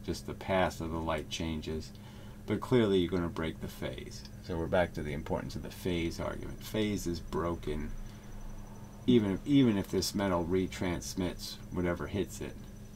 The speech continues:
It's not gonna matter because it's so broke, it broke the phase so substantially that there's no hope of getting that photon back to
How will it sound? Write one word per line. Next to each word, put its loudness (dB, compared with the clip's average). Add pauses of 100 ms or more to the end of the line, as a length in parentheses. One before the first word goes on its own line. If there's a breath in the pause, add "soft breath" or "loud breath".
(420)
It's -4
not 4
gonna 0
matter 4
because -4
it's -8
so 2
broke, 2
it -6
broke 2
the -6
phase 2
so -2
substantially -4 (760 loud breath)
that 2 (280)
there's 0
no -2
hope -2
of -6
getting -4 (540)
that 2
photon -2
back -2
to -2